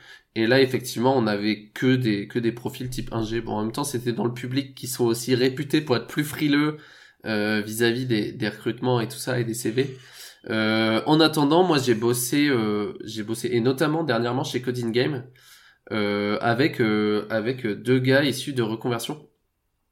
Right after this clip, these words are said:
Euh, un qui était, euh, jusqu'au, jusqu'à, jusqu'à avant le covid, qui était pianiste pro, euh, qui avait jamais codé avant et qui s'est dit, « Ok, je vais m'y intéresser », et qui en,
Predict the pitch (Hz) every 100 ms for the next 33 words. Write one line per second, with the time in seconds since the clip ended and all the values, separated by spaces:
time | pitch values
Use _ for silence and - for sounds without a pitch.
0 | _ _ _ - - 104 101 104 101 101
1 | - 143 151 117 - 131 127 101 101 101
2 | 107 - 107 107 147 - 131 127 - 123
3 | 135 - 120 107 110 107 107 123 123 -
4 | 110 107 110 127 127 127 143 120 110 -
5 | - - 139 147 147 113 - - 127 -
6 | - _ _ _ - _ - 107 101 98
7 | 107 107 113 139 180 185 143 117 175 -
8 | - 110 110 131 - - - - _ 131
9 | 127 120 147 117 110 113 117 120 120 107
10 | - 160 165 110 - 139 127 104 104 107
11 | -